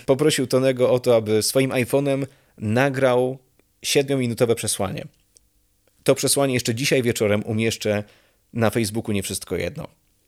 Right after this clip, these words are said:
W tym przesłaniu papież Franciszek powiedział, że obecnie jako bracia jesteśmy między sobą odseparowani ze względu na długą drogę grzechu i na nieporozumienia,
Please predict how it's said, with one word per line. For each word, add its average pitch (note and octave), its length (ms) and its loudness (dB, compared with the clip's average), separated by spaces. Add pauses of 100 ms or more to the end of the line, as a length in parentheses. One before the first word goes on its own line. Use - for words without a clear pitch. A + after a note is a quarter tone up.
(420)
W - 100 -12
tym E3+ 140 4
przesłaniu E3+ 540 2
papież D#3 320 -2
Franciszek D3+ 460 -6
powiedział, C3 480 0
że C#3+ 120 0
obecnie D3 360 2
jako B2 200 -4
bracia C3 340 0
jesteśmy B2+ 500 -2
między A#2+ 280 -2
sobą A#2 300 0
odseparowani G#2+ 920 0 (440)
ze A2 140 0
względu B2 320 0
na A2+ 140 0
długą B2+ 380 -2
drogę A2+ 260 0
grzechu G#2 480 -2
i G#2 60 -4
na A2 140 2
nieporozumienia, A#2+ 880 0